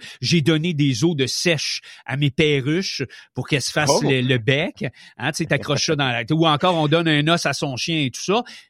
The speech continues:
Speaker 1: Mais quand on parle qu'on est rendu à faire des instruments de musique, de la porcelaine ou encore des armes avec des os, on voit que dans l'histoire, ça a joué un rôle, ma foi,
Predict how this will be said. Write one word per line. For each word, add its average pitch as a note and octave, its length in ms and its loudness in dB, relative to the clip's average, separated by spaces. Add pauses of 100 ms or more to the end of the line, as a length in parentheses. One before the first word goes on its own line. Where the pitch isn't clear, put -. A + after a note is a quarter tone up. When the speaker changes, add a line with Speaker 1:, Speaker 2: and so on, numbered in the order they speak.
Speaker 1:
Mais A2+ 140 -10
quand G#3 180 0
on F#3 100 0
parle F#3+ 240 0
qu'on D3 140 -2
est C#3+ 80 2
rendu C#3 220 2
à E3+ 60 4
faire D3 140 0
des C#3 160 0
instruments D#3 420 -2
de D3 60 -4
musique, C#3 380 -2
de C3+ 80 -2
la B2 100 0 (140)
porcelaine E3 920 -2 (300)
ou C3 140 -2
encore D3+ 260 2
des B2+ 280 2
armes D#3+ 180 0
avec B2 220 -2
des A#2 280 -4
os, E3 160 -2
on A#2 100 -8
voit C#3 180 -6
que B2+ 120 -8
dans C#3 180 -4
l'histoire, C#3 580 -2
ça - 240 -2
a B2 80 0
joué C3+ 260 -4
un A2+ 120 -2
rôle, C#3 260 -4
ma A2+ 140 -4
foi, D3+ 220 -6